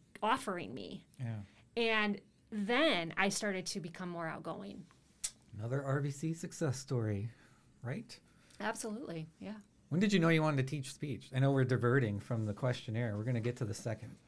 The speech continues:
Speaker 2: half here.
Speaker 1: The day I got my grading rubric back from Dave Ross, and he said, "I think you could be a very effective career teacher. Keep it in mind."
Speaker 2: Mm-hmm. Boom, that was it.
Speaker 1: That was it.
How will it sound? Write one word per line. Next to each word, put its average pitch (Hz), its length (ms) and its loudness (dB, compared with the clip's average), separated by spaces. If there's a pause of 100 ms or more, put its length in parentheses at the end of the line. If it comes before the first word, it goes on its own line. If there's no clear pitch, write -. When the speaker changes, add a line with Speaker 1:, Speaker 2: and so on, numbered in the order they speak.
(220)
Speaker 2:
half 113 300 -4 (160)
here. - 140 -10
Speaker 1:
The 214 100 2
day 220 300 2
I 226 80 2
got 214 180 0
my 202 100 0
grading 214 340 0
rubric 190 360 -4
back 180 220 -2
from 185 160 -6
Dave 185 200 -2
Ross, 190 360 0
and 175 100 -6
he 185 100 -4
said, 180 280 -4
"I 180 160 -2
think 185 240 -6
you 196 80 -2
could 185 140 -4
be 170 140 -4
a 170 60 -2
very 170 260 -4
effective 175 440 -6
career 175 300 -8
teacher. 175 340 -8
Keep 170 260 -10
it 165 80 -10
in 165 100 -10
mind." 127 300 -4
Speaker 2:
Mm-hmm. 110 140 -2 (240)
Boom, 110 320 0
that 113 140 -4
was 110 120 -4
it. 113 140 2
Speaker 1:
That 180 120 2
was 180 120 -6
it. 170 140 -8